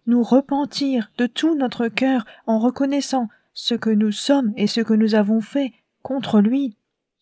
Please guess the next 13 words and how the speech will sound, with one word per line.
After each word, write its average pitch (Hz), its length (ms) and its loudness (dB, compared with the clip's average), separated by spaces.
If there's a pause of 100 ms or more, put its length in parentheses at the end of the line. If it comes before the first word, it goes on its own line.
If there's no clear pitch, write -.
(480)
Et 220 80 2
nous 226 100 2
devons 240 240 2
venir 247 340 0
à 226 100 0
lui 247 260 -2 (160)
avec 214 320 0 (100)
honte, 269 500 -2 (360)
et 220 100 2
nous 226 160 0
devons 240 480 0
lui 214 160 -2
dire 262 460 -2